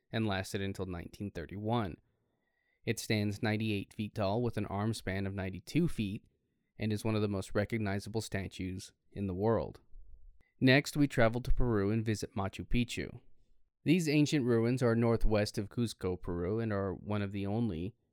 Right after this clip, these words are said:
few pre-Columbian ruins still intact. Believed to have been built in the fifteenth or sixteenth century,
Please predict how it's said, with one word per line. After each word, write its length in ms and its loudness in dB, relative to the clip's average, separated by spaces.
few 220 -2
pre-Columbian 760 -2
ruins 380 -6
still 200 -6
intact. 640 -4
Believed 300 4
to 60 4
have 100 2
been 160 0
built 260 0
in 120 0
the 180 -4
fifteenth 720 -4
or 240 -6
sixteenth 500 -4
century, 560 -6